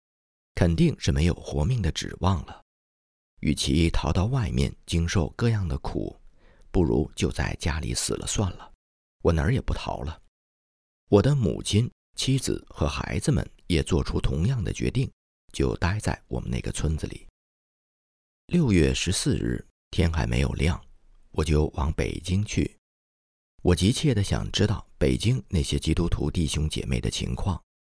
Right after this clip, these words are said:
我走在路上，距离北京还有六公里。这时看见有火光和黑烟从远处北京的城墙上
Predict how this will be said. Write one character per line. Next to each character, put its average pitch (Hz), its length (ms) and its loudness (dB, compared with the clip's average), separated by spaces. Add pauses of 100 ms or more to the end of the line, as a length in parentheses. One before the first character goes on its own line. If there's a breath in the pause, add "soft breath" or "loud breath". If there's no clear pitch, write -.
(720)
我 92 120 4
走 - 240 0
在 78 240 0
路 110 220 4
上， 57 280 -4 (280)
距 156 140 2
离 139 120 4
北 64 220 2
京 127 240 0 (140)
还 - 180 -2
有 62 180 2
六 117 220 2
公 69 200 -2
里。 - 220 -6 (640 soft breath)
这 110 140 4
时 92 320 4
看 104 280 0
见 85 240 4
有 82 200 4
火 - 240 -2
光 87 280 2
和 - 160 -4
黑 113 200 0
烟 123 260 0 (460 soft breath)
从 85 320 2
远 67 360 -2
处 - 380 0
北 60 220 0
京 - 180 -2
的 64 100 0
城 90 300 0
墙 - 340 -2
上 - 160 -2